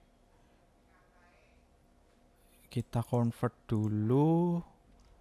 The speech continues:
Ini ya, satu desimal convert. Ah, ini nilainya. Kita coba masukkan, bro. Kita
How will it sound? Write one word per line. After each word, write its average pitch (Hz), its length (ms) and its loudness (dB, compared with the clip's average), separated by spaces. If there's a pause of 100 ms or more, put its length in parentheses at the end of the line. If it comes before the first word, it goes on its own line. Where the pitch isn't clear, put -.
(420)
Ini 120 140 -2
ya, 120 160 0 (960)
satu - 160 -8
desimal 113 480 -4
convert. 120 420 -8 (380)
Ah, 117 160 2 (400)
ini 131 160 2
nilainya. 127 480 4 (880)
Kita 147 260 0
coba 165 460 2 (560)
masukkan, 139 480 0
bro. 107 160 -4 (800)
Kita 120 800 0